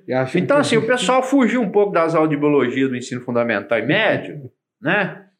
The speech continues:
Speaker 2: É, e aí, às vezes, fica reproduzindo visões um tanto equivocadas por aí. Mas eu acho que é isso, eu acho que é uma readaptação, uma reconstrução do convívio social e da governança,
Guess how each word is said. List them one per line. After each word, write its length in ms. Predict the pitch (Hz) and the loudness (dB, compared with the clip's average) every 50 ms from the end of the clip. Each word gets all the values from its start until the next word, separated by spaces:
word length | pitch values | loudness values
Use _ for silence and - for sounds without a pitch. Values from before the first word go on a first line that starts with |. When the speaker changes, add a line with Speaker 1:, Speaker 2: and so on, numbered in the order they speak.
| _ _ _ | _ _ _
Speaker 2:
É, 560 | - 95 107 107 104 107 104 101 101 98 98 | -4 -2 -2 0 0 2 2 2 2 0 0
e 80 | 113 143 | 0 0
aí, 260 | 156 147 143 147 165 185 | 0 2 0 0 2 0
às 180 | 160 143 - | 0 0 0
vezes, 220 | 143 160 170 156 160 | -2 -2 -2 -4 -6
fica 400 | 190 190 - 214 208 208 185 160 | -8 -4 -4 -2 0 0 0 0
reproduzindo 1120 | 139 160 160 160 160 170 165 160 160 139 117 120 131 143 165 170 170 170 165 143 127 117 110 | 0 0 -2 -2 -2 -2 0 2 0 0 0 0 -2 -2 -2 -2 -2 0 0 0 0 0 -2
visões 480 | 127 127 117 - 117 127 139 151 143 | -2 -4 -4 -4 -4 -4 -2 -2 -4
um 140 | 147 143 147 - | -6 -8 -8 -8
tanto 240 | 135 139 135 - | -8 -8 -6 -6
equivocadas 720 | 143 143 - 147 143 151 143 139 - - 131 131 131 131 | -8 -6 -6 -6 -4 -4 -4 -4 -2 -2 -2 -2 -2 -4
por 160 | 131 - 135 143 | -6 -4 -2 -2
aí. 200 | 127 101 95 - - - _ _ | -2 -2 -2 -6 -10 -14 _ _
Mas 140 | - 143 147 | -4 -2 0
eu 80 | 170 180 | 0 0
acho 140 | 180 - - | -2 -2 0
que 60 | 233 | 0
é 80 | 196 147 | 2 2
isso, 180 | 131 139 - | 2 0 -2
eu 40 | 135 | -4
acho 120 | 139 - - | -4 -4 -4
que 80 | 165 | -4
é 40 | 165 | -2
uma 160 | 165 160 143 123 | -2 -2 -2 -4
readaptação, 1900 | - - 131 160 196 220 240 233 240 - - _ _ _ 156 160 151 156 160 165 - - - 151 131 120 - - - 135 147 170 180 175 175 - - _ _ _ _ | -6 -6 -2 0 2 2 0 0 -4 -8 -14 _ _ _ -4 -2 0 0 0 -2 -2 -2 -2 -2 -2 -2 -4 -4 -2 0 0 0 0 -2 -4 -8 -14 _ _ _ _
uma 140 | 127 147 160 | -4 -4 -2
reconstrução 1300 | 139 131 147 180 208 226 220 226 - 202 202 190 196 - 156 147 151 - - 160 170 175 175 160 156 - _ _ _ _ | -2 0 0 2 2 2 0 0 -2 -2 -2 -4 -4 -6 -6 -6 -6 -4 -4 -4 -4 -4 -4 -6 -8 -12 _ _ _ _
do 160 | - 147 160 156 | -4 -4 -4 -2
convívio 1000 | - 190 180 147 120 - - 131 180 208 226 214 208 233 233 240 233 - - - _ | 0 2 2 2 0 -2 -2 -2 0 2 2 2 2 2 0 0 0 -4 -10 -16 _
social 880 | - - 151 151 147 - - 147 135 139 156 180 202 208 202 - - - - | -8 -4 -4 -4 -2 -2 -2 0 0 2 2 2 2 2 0 -4 -8 -8 -4
e 100 | 196 214 | -4 0
da 140 | 208 240 226 | 0 0 2
governança, 920 | - 220 214 220 233 226 190 180 170 180 190 190 180 - - - 87 - | 2 2 2 2 2 2 2 2 2 2 2 0 -2 -4 -8 -10 -12 -14